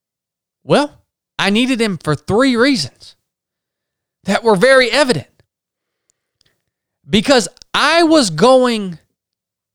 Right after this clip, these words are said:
to die, just like everyone else I saw that died around me.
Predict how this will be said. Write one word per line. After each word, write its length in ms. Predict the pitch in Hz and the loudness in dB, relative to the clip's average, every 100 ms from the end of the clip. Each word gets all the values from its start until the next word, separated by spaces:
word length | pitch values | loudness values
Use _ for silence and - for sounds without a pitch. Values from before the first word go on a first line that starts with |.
| - | -10
to 120 | 190 | -8
die, 560 | 135 180 165 110 127 131 _ | -2 0 2 -2 -6 -20 _
just 300 | 131 233 254 | 0 0 2
like 260 | 254 233 - | 0 0 0
everyone 480 | 202 208 208 180 180 | -2 0 0 0 2
else 280 | 190 165 165 | 2 0 -2
I 120 | 143 | -2
saw 460 | - 208 165 117 - _ _ _ _ - | 0 2 4 2 -2 _ _ _ _ -4
that 180 | 151 143 | -2 0
died 320 | 180 170 139 | 0 2 0
around 340 | 135 196 165 | 2 0 0
me. 180 | 110 117 | -6 -16